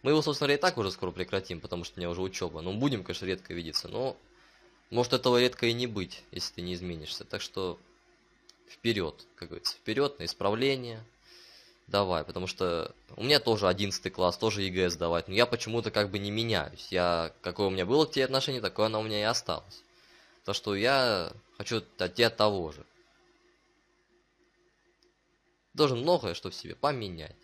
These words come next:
Понимаешь? Это просьба, просто просьба. Это не то, что ты должен. Просто просьба твоего, как говорится, друга. Друга, которого ты знаешь с детского сада. То есть все это в этом роде,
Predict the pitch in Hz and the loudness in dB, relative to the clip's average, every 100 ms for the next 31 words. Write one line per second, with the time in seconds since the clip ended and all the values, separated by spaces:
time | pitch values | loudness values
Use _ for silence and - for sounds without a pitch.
0 | _ _ _ _ _ _ _ - 131 113 | _ _ _ _ _ _ _ -12 -6 -6
1 | - - _ _ _ _ _ _ - 127 | -6 -12 _ _ _ _ _ _ -6 -4
2 | - - 117 104 - - - - 127 - | 2 6 8 6 4 -2 -4 0 0 0
3 | - 82 80 76 - - 82 90 87 98 | -8 -8 -6 -8 -14 -12 -10 -8 -8 -4
4 | - 98 - 85 95 85 78 - - 107 | -2 -2 -4 -2 0 0 -4 -14 -10 -6
5 | 117 - - 123 123 98 90 - - - | -6 -8 -4 0 0 -2 -6 -10 -20 -20
6 | - - _ _ 110 131 135 95 98 95 | -20 -20 _ _ 6 8 6 4 -2 -2
7 | 92 - 80 104 110 90 85 78 - 92 | -2 -4 -4 -2 0 -2 -6 -12 -16 -6
8 | 90 156 180 151 135 - - 98 98 101 | 2 6 8 8 4 2 -2 -2 0 -2
9 | 92 95 - 98 107 - 147 147 139 123 | -2 -4 -6 -4 0 4 6 6 6 -2
10 | 117 - - - - 92 85 - - 135 | -6 -16 -20 -20 -16 -12 -12 -12 -6 -2
11 | 98 98 92 87 - - - - - 95 | -2 -4 -8 -14 -18 -20 -20 -20 -2 0
12 | 98 90 82 - _ - - - 101 120 | 0 -4 -8 -14 _ -20 -20 -10 -4 0
13 | 113 98 76 | 2 0 -2